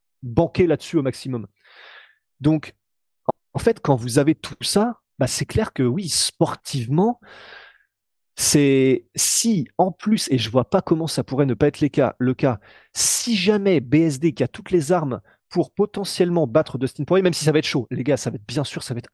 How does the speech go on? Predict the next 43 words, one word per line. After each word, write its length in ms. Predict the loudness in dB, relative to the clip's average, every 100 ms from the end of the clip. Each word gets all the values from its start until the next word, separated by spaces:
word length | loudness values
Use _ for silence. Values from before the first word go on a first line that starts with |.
| _
archi 360 | -2 -2 -6 -8
chaud, 260 | -2 -2 -2 -12 -20 -20 -10
mais 200 | 0 2 2
il 140 | 2
a 80 | 4
des 260 | 4 0 2
armes 320 | 2 0 -2 0
et 60 |
il 180 | 0 0 -6 _
peut, 220 | 0 0 -4 -12
ce 200 | -8 -8
serait 220 | -6 -4
pas 160 | 0
déconnant, 580 | 0 0 -2 -2 -2 -2
c'est 260 | -4 -2 0
pas, 240 | 2 4
euh, 160 | 4 2 -2 -20 _ -6
battre 300 | -2 -2 -2
Dustin 280 | -4 -4 -6
Poirier. 380 | -2 -2 -2 -4 -12 -20 -20 -20 _ _ _ _ _ _ _ _ 0
Ouais, 320 | 2 2 0 -8 _
là, 220 | -2 2 4
il 80 |
y 60 | 2
a 40 |
moyen 460 | 2 2 4 2 0 0
que 100 | 2
l'U 300 | 4 4 2
F 220 | -2 -10 _
C 220 | -4 -4
tienne 500 | -4 -2 0 0 -2 -6
une 240 | -6 -2
méga, 800 | -2 0 4 4 2 2 0 0 -2
méga 500 | -6 0 2 4 0
star, 400 | 0 0 0 2
euh... 720 | 0 0 0 0 0 -2 -4
Enfin, 200 | -4 -6 -4
les 140 | 0
gars, 140 | 0
battre 280 | 2 0 0
Dustin 300 | 0 -2 -4
Poirier, 340 | -4 0 2 0
c'est, 720 | -2 -2 0 2 0 -2